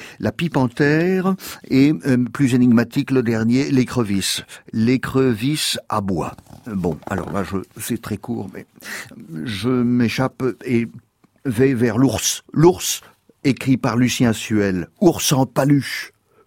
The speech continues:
ours mal dressé, par sa nounours, ours mal léché, par sa doudoune.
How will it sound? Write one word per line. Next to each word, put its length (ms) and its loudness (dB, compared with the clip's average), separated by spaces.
ours 320 2
mal 200 2
dressé, 580 0
par 180 -2
sa 220 0
nounours, 640 0
ours 300 2
mal 200 4
léché, 560 2
par 160 -4
sa 160 2
doudoune. 600 2